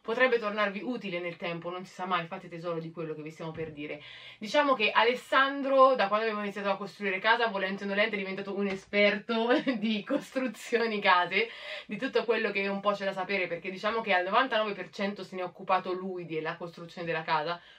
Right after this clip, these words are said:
L'un per cento me lo prendo io perché ho fatto un paio di telefonate in giro, eh? <laughs> Anche se poi non hanno portato niente, però mi ci sono un po' impegnata.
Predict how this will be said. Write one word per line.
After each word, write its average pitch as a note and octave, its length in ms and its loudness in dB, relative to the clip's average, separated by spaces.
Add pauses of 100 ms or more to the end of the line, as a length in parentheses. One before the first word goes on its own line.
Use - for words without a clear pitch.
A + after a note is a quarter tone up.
(120)
L'un F3 140 -6
per E3 140 -6
cento F3+ 260 -10
me E3 80 -6
lo D3+ 60 -8
prendo D#3+ 260 -4
io E3 100 -2
perché D#3 180 -10
ho - 40 -10
fatto D3+ 220 -10
un D3+ 80 -10
paio D3+ 160 -8
di D3 60 -8
telefonate D3+ 560 -10
in D3+ 140 -12
giro, D3+ 380 -12
eh? F#3 320 -2 (200)
<laughs> A4+ 640 2
Anche G#3 340 4
se G3 140 2
poi G#3+ 200 4
non G3+ 180 4
hanno G#3+ 200 4
portato G3+ 260 6
niente, G3 300 0
però F#3+ 160 4
mi F#3 80 0
ci F#3+ 60 -10
sono F#3 220 -2
un F3 60 -2
po' F3 120 0
impegnata. E3+ 380 -4